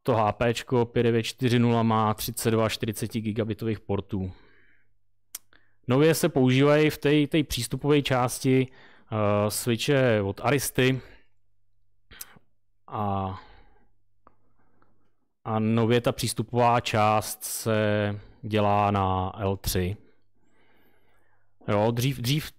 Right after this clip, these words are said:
ta, ta přístupová část sítě byla čistá L dvojka, dneska se používá L tři ve spojení s V X lan a E V P N.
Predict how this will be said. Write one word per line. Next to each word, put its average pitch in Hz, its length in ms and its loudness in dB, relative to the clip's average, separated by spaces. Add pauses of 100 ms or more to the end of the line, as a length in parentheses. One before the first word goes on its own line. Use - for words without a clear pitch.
(140)
ta, 135 480 2
ta 127 300 0
přístupová 135 560 -2
část 123 300 0
sítě 131 180 -2
byla 127 260 2
čistá 131 400 2
L 131 140 2
dvojka, 120 680 2 (220)
dneska 113 420 -2
se 113 320 0
používá 110 640 -2
L 104 180 0
tři 104 640 -2
ve 107 140 -6
spojení 104 480 -2
s 101 60 -6
V 98 180 0
X - 180 -6
lan 101 240 0
a 95 300 -6
E 95 100 0
V 95 140 -2
P 95 180 -4
N. 90 240 -6